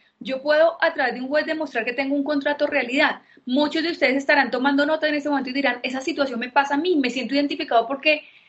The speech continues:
mi contrato se llama prestación de servicios, pero en realidad yo no tengo nada de autonomía,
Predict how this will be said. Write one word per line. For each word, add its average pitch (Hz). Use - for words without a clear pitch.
mi 285
contrato 269
se 320
llama 262
prestación 277
de 226
servicios, 269
pero 294
en 294
realidad 240
yo 247
no 262
tengo 285
nada 302
de 302
autonomía, 294